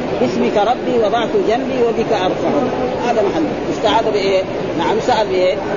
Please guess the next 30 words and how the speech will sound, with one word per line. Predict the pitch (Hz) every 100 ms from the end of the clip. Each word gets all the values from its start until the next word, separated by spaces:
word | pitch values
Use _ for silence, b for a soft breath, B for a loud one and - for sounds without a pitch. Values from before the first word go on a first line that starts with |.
| 202
بإيه؟ | 214 226 240 226 208 202
باسم | - 214
الرب | 185 214
سبحانه | 202 202 220 175
صريح | 185 214 247 208
هنا، | 247 285 294 269 196
وهنا | 202 202 233 214 247 254 - 170 185
يعني | 196 196
كذلك: | 185 208 233 208 190 170 - - - 170
"وضعت | 185 180 202 190
جنبي | 208 262 254
وبك". | 208 208 240 - 202 - - - -
ها، | 185 214 208
وبك | 214 214
يعني | 196 180 170
هنا | 190 -
بإيه؟ | - 165 233 - -
بال-، | 202 185 180
آه، | 160 196 165 139 - 160 - 202
"وبك | 240 233
أرفع". | 202 190 - 160 143 - - - - - -
قال | 196 202 180
إضافة، | 226 240 214
أضاف | 185 240 226 202 180
الوضع | 180 202 247 226
إلى | 208
الاسم | 202 208 226 147 - - - -
والرفع | 196 233 254 254
إلى | 226 202
الذات. | 165 170 156